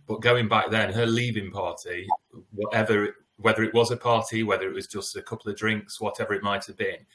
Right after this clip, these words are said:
it was actually when she was leaving being Director General of the government's covid task force. So this is a biggie with people that actually, uh, she was setting the rules. She was saying, "This is what you must do."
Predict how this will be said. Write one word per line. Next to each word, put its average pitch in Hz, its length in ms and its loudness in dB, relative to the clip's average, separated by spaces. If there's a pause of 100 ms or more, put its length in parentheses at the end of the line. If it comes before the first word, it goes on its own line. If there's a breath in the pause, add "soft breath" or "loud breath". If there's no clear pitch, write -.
(300 soft breath)
it 117 100 -4
was 113 140 -2
actually 127 360 -2
when 107 160 -2
she 107 160 -8
was 101 160 -6
leaving 107 500 -2
being 92 400 -4
Director 98 540 0
General 92 520 -4
of 95 140 -10
the 90 60 -20
government's 95 500 -6
covid 92 380 -4
task - 340 -4
force. 87 340 -8 (360 loud breath)
So 98 500 2
this 113 260 4
is 95 120 -4
a 95 40 -4
biggie 98 320 0
with 90 220 -2
people 90 520 -4
that 90 140 0
actually, 90 600 -2 (340 soft breath)
uh, 90 320 0
she 107 320 4
was 107 260 8 (520)
setting - 400 -2
the 87 80 -8
rules. 87 320 -2
She - 120 -2
was 98 300 2
saying, 90 480 0
"This 98 240 0
is 92 80 -8
what 95 220 0
you 95 240 -4
must - 200 -12
do." 92 380 -4